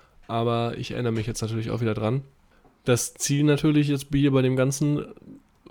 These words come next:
den Führungspositionen auch mit Nachdruck, äh, den Hinweis zu geben, dass sie dafür verantwortlich sind, eine Umgebung zu schaffen, in der man sich entwickeln kann und, äh,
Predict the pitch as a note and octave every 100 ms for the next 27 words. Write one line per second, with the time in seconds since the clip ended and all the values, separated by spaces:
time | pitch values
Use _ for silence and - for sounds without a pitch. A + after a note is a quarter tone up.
0 | - - B2+ B2 A#2+ - C#3+ C#3 A#2+ -
1 | B2 A#2 A2+ - A#2+ B2+ C3 C3 - -
2 | B2+ - D3 D#3+ - _ _ _ _ _
3 | - A#2+ - - - C3 A#2+ B2 B2 -
4 | B2 - C3 A#2 A2+ A2 G#2+ _ _ _
5 | _ - A#2+ A2+ - C#3+ C3+ - A#2+ A#2
6 | F3 C3+ G#2+ - - G#2 A2+ A2+ C3+ -
7 | - _ _ - A#2+ A2 A2+ - - B2
8 | A#2 C#3+ B2+ - A2+ - A2+ A2+ A#2 A#2
9 | A2+ B2 B2 A#2 A2+ A#2+ A#2+ C3 A#2 -
10 | A2 - A2 A#2+ C#3+ - - - _ -
11 | A2+ A2 A2+ A2 A2+ A2+ A2+ B2+ A2+ G#2
12 | - G#2 G2+ - _ - _ - A2 G#2+
13 | - - -